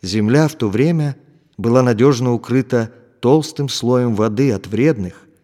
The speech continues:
а подчас и смертоносных излучений космоса. Вспомните, ведь все было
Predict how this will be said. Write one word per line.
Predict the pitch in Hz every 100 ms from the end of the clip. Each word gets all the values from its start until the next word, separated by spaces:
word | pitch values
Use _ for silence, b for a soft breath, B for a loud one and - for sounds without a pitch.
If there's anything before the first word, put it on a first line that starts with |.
| _
а | -
подчас | 110 110 - 156 160 - -
и | 135
смертоносных | 135 156 156 143 120 135 151 - 143
излучений | 135 104 107 - 120 117
космоса. | - 135 98 85 80 - - _ _ _ _ _ _
Вспомните, | - - 170 160 110 -
ведь | 98 104
все | - - 160
было | 165 165